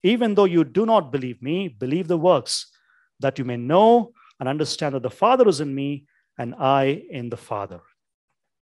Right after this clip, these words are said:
Now, whenever Jesus was given a chance to confess who he is, Jesus always pointed to his miracles as his witnesses and the explanation of his claims.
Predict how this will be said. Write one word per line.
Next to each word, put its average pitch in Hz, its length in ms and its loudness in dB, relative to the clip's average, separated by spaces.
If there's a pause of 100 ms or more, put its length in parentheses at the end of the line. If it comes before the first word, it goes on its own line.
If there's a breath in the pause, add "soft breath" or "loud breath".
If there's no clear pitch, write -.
(440 soft breath)
Now, 196 120 6
whenever 262 400 6
Jesus 214 420 0
was 151 200 -4
given 175 240 -2
a 151 160 -8
chance 180 260 -2
to 156 100 -12
confess 180 500 -2
who 175 160 -4
he 113 260 -10
is, 196 300 0 (360 soft breath)
Jesus 247 440 2
always 220 600 4
pointed 165 460 -4
to 147 60 -6
his 113 240 -4
miracles 151 920 -2 (340 soft breath)
as 151 340 2
his 156 220 -2
witnesses 180 960 -2 (1000 soft breath)
and 147 180 0
the 143 100 0
explanation 170 800 -2
of 143 160 -4
his - 180 -8
claims. - 800 -10